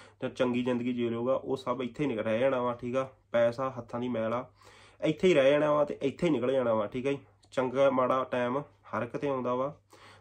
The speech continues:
ਤੁਹਾਡੇ ਅੱਜ ਕੋਈ ਚਾਰ ਪੈਸੇ ਮਾਰ ਲੈਂਦਾ ਵਾ, ਹਜ਼ਾਰ, ਬਾਰਾਂ ਸੌ, ਪੰਦਰਾਂ ਸੌ, ਦੋ ਹਜ਼ਾਰ, ਚਾਰ ਹਜ਼ਾਰ ਯੂਰੋ ਮਾਰ ਲੈਂਦਾ, ਉਹਦੇ ਨਾਲ ਉਹਨੇ ਕੋਈ ਮਹਿਲ ਨਹੀਂ ਪਾ ਲੈਣਾ। ਅੱਗੇ ਗੱਲ ਕਰਦੇ ਹਾਂ ਆਪਾਂ, ਅਹ, ਪੈਸੇ ਮਿਲਦੇ ਕਿੱਦਾਂ, ਠੀਕ ਆ ਜੀ, ਜਿਹੜੇ ਫਰਾਂਸ ਪੈਰਿਸ 'ਚ ਪੈਸੇ ਕਿੱਦਾਂ ਮਿਲਦੇ ਆ, ਠੀਕ ਆ ਜੀ। ਸੋ ਇਹ ਨਾਰਮਲ ਜੀ ਗੱਲ ਆ, ਮੇਰੇ ਹਿਸਾਬ ਨਾਲ ਜੇਕਰ ਤੁਸੀਂ ਕਿਸੇ ਨੂੰ ਪੁੱਛਿਆ ਦੱਸਿਆ ਹੋਵੇ ਤਾਂ ਪੈਰਿਸ ਦੇ ਵਿੱਚ ਪੈਸੇ ਮਿਲਦੇ ਆ ਚੈੱਕ through,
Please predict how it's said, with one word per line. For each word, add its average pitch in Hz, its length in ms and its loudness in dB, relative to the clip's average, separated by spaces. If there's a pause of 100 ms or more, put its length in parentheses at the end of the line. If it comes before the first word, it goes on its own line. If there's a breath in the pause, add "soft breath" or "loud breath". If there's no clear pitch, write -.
ਤੁਹਾਡੇ 131 280 2
ਅੱਜ 127 100 -2
ਕੋਈ 127 140 -4
ਚਾਰ 123 240 0
ਪੈਸੇ 120 220 0
ਮਾਰ 120 240 0
ਲੈਂਦਾ 120 260 -4
ਵਾ, 127 260 -4
ਹਜ਼ਾਰ, 117 240 -2
ਬਾਰਾਂ 113 240 -2
ਸੌ, 120 120 -8
ਪੰਦਰਾਂ 113 340 -4
ਸੌ, 120 140 -6
ਦੋ 113 180 -4
ਹਜ਼ਾਰ, 117 260 -4
ਚਾਰ 110 240 -2
ਹਜ਼ਾਰ 123 240 -2
ਯੂਰੋ 110 240 -6
ਮਾਰ 107 260 -2
ਲੈਂਦਾ, 110 260 -6
ਉਹਦੇ - 220 -8
ਨਾਲ 123 80 -2
ਉਹਨੇ 127 140 -4
ਕੋਈ 127 120 -4
ਮਹਿਲ 117 240 -2
ਨਹੀਂ 139 120 0
ਪਾ 120 160 -2
ਲੈਣਾ। 120 220 -2
ਅੱਗੇ 151 160 -6
ਗੱਲ 151 220 -6
ਕਰਦੇ 147 260 -6
ਹਾਂ 147 60 -4
ਆਪਾਂ, 143 320 0
ਅਹ, 127 800 -4 (140)
ਪੈਸੇ 127 480 0
ਮਿਲਦੇ 120 320 2
ਕਿੱਦਾਂ, 107 280 -2
ਠੀਕ 117 140 -8
ਆ 123 40 -4
ਜੀ, 127 80 -4
ਜਿਹੜੇ 123 220 -6
ਫਰਾਂਸ 113 260 -2
ਪੈਰਿਸ 113 220 -6
'ਚ - 40 -16
ਪੈਸੇ 107 240 -6
ਕਿੱਦਾਂ 104 220 -8
ਮਿਲਦੇ 101 280 -8
ਆ, 104 40 -6
ਠੀਕ 113 160 -8
ਆ - 20 -6
ਜੀ। 123 80 -10 (480 loud breath)
ਸੋ 143 180 0
ਇਹ 143 120 8
ਨਾਰਮਲ 127 380 6
ਜੀ 151 120 2
ਗੱਲ 131 160 4
ਆ, 135 60 6
ਮੇਰੇ 127 200 0
ਹਿਸਾਬ 131 180 2
ਨਾਲ 123 100 0
ਜੇਕਰ 117 200 -4
ਤੁਸੀਂ 120 240 -10
ਕਿਸੇ 120 180 -8
ਨੂੰ 123 120 -6
ਪੁੱਛਿਆ 113 240 -8
ਦੱਸਿਆ 120 240 -2
ਹੋਵੇ 113 160 -2
ਤਾਂ 123 180 -4
ਪੈਰਿਸ 120 460 -2
ਦੇ 127 120 -4
ਵਿੱਚ 123 220 -6
ਪੈਸੇ 110 300 -4
ਮਿਲਦੇ 110 280 -4
ਆ 120 40 -4
ਚੈੱਕ 113 300 -8
through, 127 280 -6